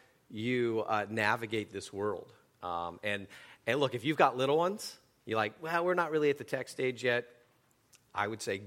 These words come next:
<laughs> go before you get to the tech stage. 'Cause once you're in it, it's, it's a challenge. I've got two teenage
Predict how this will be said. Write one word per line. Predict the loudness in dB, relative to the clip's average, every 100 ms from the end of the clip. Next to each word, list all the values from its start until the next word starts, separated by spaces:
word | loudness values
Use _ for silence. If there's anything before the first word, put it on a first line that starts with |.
| -4
<laughs> | -2 -2 4
go | 4 4
before | 2 2 4
you | 4
get | 0 -4
to | -4
the | -4
tech | -4 -4
stage. | -4 -8 -8 -12 -18 -20 -20 -20 _ _ -8
'Cause | -2
once | 4 6 6
you're | 8
in | 8 8
it, | 6 4
it's, | 0 0 -8 0
it's | 2
a | 2
challenge. | 2 6 6 6 0 -8 -12 -12 -18 _ _ _ -20 _
I've | 2 6
got | 6 6
two | 2
teenage | 4 4 4 4